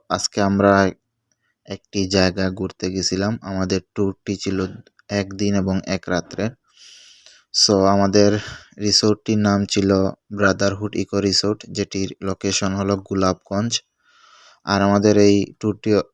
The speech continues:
আয়োজন করছে আমাদের ক্লাব, লিডিং ইউনিভার্সিটি ট্যুরিস্ট ক্লাব। আমাদের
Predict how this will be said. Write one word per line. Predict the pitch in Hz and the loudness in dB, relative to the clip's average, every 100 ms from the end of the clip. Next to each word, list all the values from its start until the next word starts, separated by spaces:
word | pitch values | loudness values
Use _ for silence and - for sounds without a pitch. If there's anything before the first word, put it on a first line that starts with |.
| _ _ _ | _ _ _
আয়োজন | - 98 95 98 | -2 0 0 -2
করছে | - 95 - | -6 -6 -4
আমাদের | 95 95 92 95 90 - _ _ _ | -2 -2 0 0 -2 -6 _ _ _
ক্লাব, | 98 92 107 131 _ | 0 2 0 -6 _
লিডিং | 104 101 98 98 | -8 -4 -4 -2
ইউনিভার্সিটি | 98 98 95 95 - 101 110 | -2 -2 -2 -4 -4 -4 -2
ট্যুরিস্ট | 98 98 98 92 - | -2 -2 0 -2 -4
ক্লাব। | 98 104 131 _ _ _ - _ _ - _ _ | -2 -2 -4 _ _ _ -20 _ _ -20 _ _
আমাদের | 98 95 98 | -4 0 0